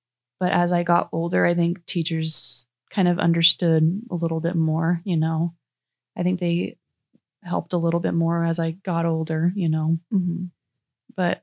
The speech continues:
Speaker 1: the first, uh, school, um, therapist or counselor or whatever, when I was in kindergarten or first grade, I was around my daughter's age at the time, and that person wanted to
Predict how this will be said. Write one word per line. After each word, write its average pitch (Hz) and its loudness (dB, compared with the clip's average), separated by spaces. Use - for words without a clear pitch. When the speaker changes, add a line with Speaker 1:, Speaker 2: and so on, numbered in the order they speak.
Speaker 1:
the 185 -4
first, 180 0
uh, 165 4
school, 170 2
um, 165 2
therapist 175 0
or 160 -4
counselor 170 0
or 160 0
whatever, 165 0
when 165 2
I 160 2
was 165 4
in 160 4
kindergarten 170 -2
or 160 -2
first 165 -4
grade, 160 -4
I 175 0
was 175 2
around 170 2
my 165 0
daughter's 160 0
age 160 -4
at 165 -8
the - -16
time, 165 -2
and 156 -2
that 175 -2
person 180 0
wanted 165 2
to 160 -8